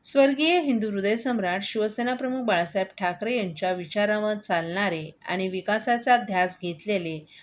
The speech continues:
असं आमचं हिंदुत्व असून हाच हिंदुत्वाचा विचार अंगीकरून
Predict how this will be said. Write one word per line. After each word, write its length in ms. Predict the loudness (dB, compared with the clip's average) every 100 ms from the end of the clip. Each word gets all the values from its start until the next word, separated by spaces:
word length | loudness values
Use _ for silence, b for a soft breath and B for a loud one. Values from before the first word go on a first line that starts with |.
| B 0
असं 240 | 0 2
आमचं 300 | 2 2 0
हिंदुत्व 640 | 0 -2 -4 -4 -4 0
असून 460 | 0 0 -2 -4 -4 -8 _ _ -4
हाच 280 | 0 0 0
हिंदुत्वाचा 600 | -2 0 -2 -2 -2 0
विचार 440 | -4 -4 2 4 4
अंगीकरून 760 | 0 -4 -4 -2 -2 -4 -6